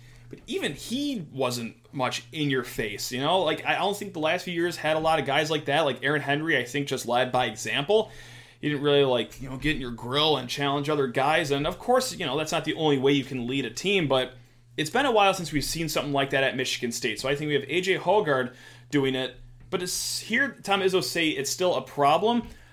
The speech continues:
I think he's sending a message out to other guys like Tyson Walker, Malik Hall, Joey Hauser, like, those older guys, you know, just to let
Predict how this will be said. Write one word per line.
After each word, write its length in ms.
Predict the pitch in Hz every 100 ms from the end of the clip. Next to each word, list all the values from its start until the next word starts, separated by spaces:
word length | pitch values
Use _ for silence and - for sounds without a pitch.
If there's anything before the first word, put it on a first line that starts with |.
| - -
I 40 |
think 180 | 147 294
he's 140 | 285 -
sending 220 | 208 185
a 40 |
message 460 | 151 143 143 139 -
out 220 | 131 135
to 160 | 139 127
other 200 | 127 135
guys 300 | 123 123 113
like 240 | 117 123
Tyson 380 | 120 123 117 113
Walker, 380 | 110 110 110 113
Malik 320 | 110 117 113
Hall, 260 | - 120 117
Joey 240 | 117 120
Hauser, 380 | 110 120 117 120
like, 120 | 127
those 200 | 135 131 -
older 260 | 190 196 156
guys, 480 | 143 139 123 113 - - - - -
you 80 | 190
know, 80 | 170
just 300 | 165 214 -
to 340 | 220 208 196 - - -
let 400 | - 160 190 185